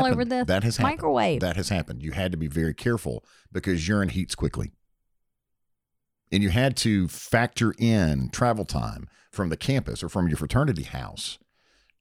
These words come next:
Speaker 1: to the probation officer's office, which was in downtown Sylva. And that was about an eight, nine minute ride. And so if the urine from the,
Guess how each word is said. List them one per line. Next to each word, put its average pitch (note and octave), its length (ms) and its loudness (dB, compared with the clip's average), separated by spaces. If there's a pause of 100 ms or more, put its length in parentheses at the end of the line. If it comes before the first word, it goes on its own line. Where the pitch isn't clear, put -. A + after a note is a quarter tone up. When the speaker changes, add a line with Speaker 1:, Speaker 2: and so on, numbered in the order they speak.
(120)
Speaker 1:
to C#2+ 640 0 (560)
the - 140 0
probation F2+ 520 0
officer's - 580 -10 (140)
office, - 400 -8
which D#2+ 140 -2
was D2+ 140 0
in C#2+ 80 0
downtown C2 640 0
Sylva. - 400 0 (440)
And F2 140 2
that F#2 140 2
was D#3 120 2
about A#2+ 260 4
an A2 220 2
eight, A2 180 2
nine G#2 240 4
minute F2 220 2
ride. C2 560 -10 (280)
And F2+ 160 -4
so F2+ 400 2
if G2 200 -2
the D#2 140 0 (240)
urine G2+ 500 2
from F#2 280 2
the, D2+ 420 0